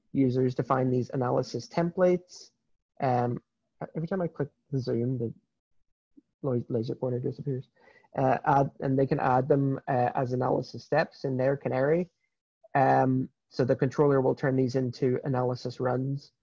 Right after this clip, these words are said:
Um, so an analysis run, uh, if it passes or fails, will determine whether the Canary is successful or not.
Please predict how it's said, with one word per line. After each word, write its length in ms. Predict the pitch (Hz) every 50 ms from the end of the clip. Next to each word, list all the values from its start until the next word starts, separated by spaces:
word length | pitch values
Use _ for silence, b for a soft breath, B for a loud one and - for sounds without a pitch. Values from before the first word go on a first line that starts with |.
| _ _ _ _ _ _ _ _ - -
Um, 480 | 135 127 127 123 123 123 123 123 - - _ _ _ _ _ _ _ _ -
so 380 | - - 139 131 127 123 - -
an 80 | - 139
analysis 540 | 131 131 135 135 139 131 - 135 127 - -
run, 460 | 135 127 127 135 139 147 147 147 - _ _ _ _ _ _ _ _ _ _ _ -
uh, 320 | 135 123 127 120 120 117 120 - - _ _ _ _ _ _ -
if 100 | 139 131
it 140 | 120 -
passes 400 | - - 135 131 127 - 139 127
or 80 | 123 117
fails, 480 | - - 127 131 135 139 143 147 147 -
will 120 | 127 123
determine 480 | 123 117 - 135 127 123 127 127 123 120
whether 220 | 127 123 123 123
the 140 | 123 131 131
Canary 340 | - - 127 123 127 127 131
is 120 | - -
successful 520 | - - _ - 127 131 - - - 180
or 60 | 185 196
not. 240 | 214 220 - -